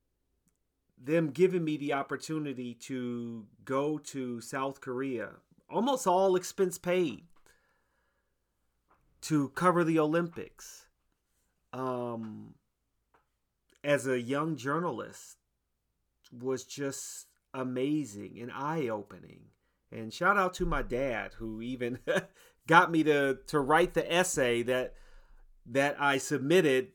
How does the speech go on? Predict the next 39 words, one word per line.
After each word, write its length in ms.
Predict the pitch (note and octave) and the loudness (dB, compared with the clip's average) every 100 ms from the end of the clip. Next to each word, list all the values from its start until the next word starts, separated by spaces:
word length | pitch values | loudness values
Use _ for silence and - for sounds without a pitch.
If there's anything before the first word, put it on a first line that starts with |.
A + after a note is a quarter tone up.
| _ | _
to 140 | - C#3+ | -4 -4
get 360 | A2 F#3+ A3+ | 6 6 6
this 180 | - B2+ | -4 -4
chance 600 | - - A2 G#2+ G#2+ - - | -6 -10 -8 -10 -14 -18 -16
to 100 | A2+ | -8
go 260 | A2+ A2 | -4 -6
to 220 | G#2+ A#2 G#2+ | -6 -12 -10
South 340 | B2 A2 G2+ | -6 -8 -8
Korea, 460 | A2+ G#2+ A#2 C#3 D#3+ | -12 -8 -4 -4 -4
because, 560 | A#2+ - A2+ A2 G#2 _ - _ _ _ _ _ _ _ _ - | -10 -6 -4 -4 -8 _ -20 _ _ _ _ _ _ _ _ -8
you 180 | B2+ | -2
know, 560 | E3 E3+ F3 C3 A2+ A2 - _ _ | 2 6 8 6 2 -8 -18 _ _
I 200 | - A#2 | -4 -2
was 240 | D3+ D3 C#3+ | 0 -4 4
not 180 | E3 F3 | 6 6
listening 380 | E3+ F3 E3+ | 2 0 -2
to 80 | D#3 | -2
W 340 | B2+ E3 E3+ D#3+ | 2 2 2 -4
P 240 | F3+ E3 | 0 0
F 160 | D#3 B2 | 0 0
W 500 | D#3 C#3+ A#2+ A2+ A2+ | 0 0 -2 -4 -4
as 300 | B2 B2 A2+ | -4 -4 -4
a 80 | |
young 360 | A#2 B2+ D3 D3 | -4 -2 -2 -2
kid 380 | - C#3+ C#3 B2 | -4 -2 -2 -2
in 140 | A#2 | -4
D 220 | A2+ C3+ | -2 -4
C, 320 | B2 - C3 A#2 | -4 -4 -4 -4
and 100 | A#2 | -4
my 160 | B2 | -6
dad, 400 | B2+ D3 D3 B2+ | -4 -2 0 -2
he 120 | B2+ D#3+ | -4 -8
still 360 | - A#3 B3+ | 4 10 10
listens 340 | G#3+ - D3 C#3 | 10 4 0 -4
to 100 | C3 | -2
W 320 | B2 A#2+ A#2 | -2 -2 -8
P 180 | B2 A#2 | -4 -6
F 100 | A2+ | -4
W. 420 | A2+ G2+ F2 | -6 -6 -12